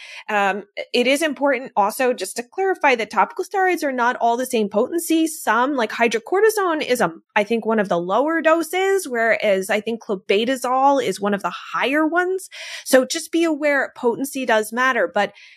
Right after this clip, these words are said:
all of this impacts your cortisol because hydrocortisone is man-made cortisol. And so we, I'm sure many of you listeners know there's a feedback loop with,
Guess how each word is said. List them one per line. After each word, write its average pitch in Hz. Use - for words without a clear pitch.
all 320
of 240
this 185
impacts 233
your 220
cortisol 226
because 220
hydrocortisone 254
is 208
man-made 214
cortisol. -
And 214
so 214
we, 247
I'm 226
sure 262
many 220
of 240
you 262
listeners 220
know 262
there's 185
a 226
feedback 247
loop 123
with, 185